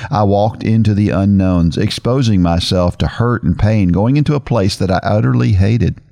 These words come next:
My anxiety and pain became overwhelming, taking me to my breaking point. Never in my life have I felt so uneasy and alone. I could completely relate to that valley described in Psalm twenty-three.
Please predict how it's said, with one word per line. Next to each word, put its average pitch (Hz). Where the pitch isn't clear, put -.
My 113
anxiety 123
and 117
pain 120
became 107
overwhelming, 104
taking 117
me 110
to 110
my 95
breaking 87
point. -
Never 117
in 131
my 127
life 92
have 98
I 95
felt 107
so 123
uneasy 101
and 90
alone. 90
I 110
could 113
completely 117
relate 113
to 110
that 92
valley 104
described 85
in 90
Psalm 90
twenty-three. 87